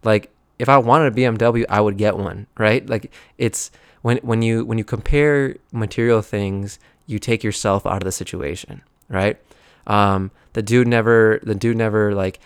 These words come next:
asked me about the books I was reading. He never wanted to, like, have a conversation. He never wanted to talk about, like, workouts or playing ball or traveling or anything like that. Just, "What material things do you have, and how are my material things better than yours?"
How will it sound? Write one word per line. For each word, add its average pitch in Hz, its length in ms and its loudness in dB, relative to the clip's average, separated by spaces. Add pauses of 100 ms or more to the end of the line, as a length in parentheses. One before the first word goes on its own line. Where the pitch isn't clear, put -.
(160)
asked 104 260 0
me 117 80 -2
about 101 320 0
the 104 80 -6
books 120 260 -4
I 104 120 2
was 98 180 -4
reading. 95 300 -6
He 104 140 -8
never 104 220 -2
wanted 98 240 -6
to, - 60 -8
like, 101 120 -8
have 104 180 -4
a 104 40 -6
conversation. 101 880 -6
He 95 80 -8
never 101 220 -6
wanted 98 200 -4
to - 80 -12
talk 98 200 -6
about, 98 240 -4
like, 98 200 -8 (260)
workouts 107 640 0
or 92 180 -4 (300)
playing 110 260 -2
ball 107 480 6
or 101 280 -2 (200)
traveling 110 500 0
or 107 40 -2
anything 120 220 -2
like 117 140 -6
that. 117 280 -2
Just, - 320 -6 (260)
"What 120 200 -2
material 117 380 -2
things 95 280 -10
do 170 120 -10
you 180 80 -6
have, 95 360 -2 (340)
and 98 120 -10
how 110 160 4
are 110 80 4
my 110 200 2
material 104 380 -4
things 95 300 -10
better 95 160 -4
than 92 140 -6
yours?" - 360 -8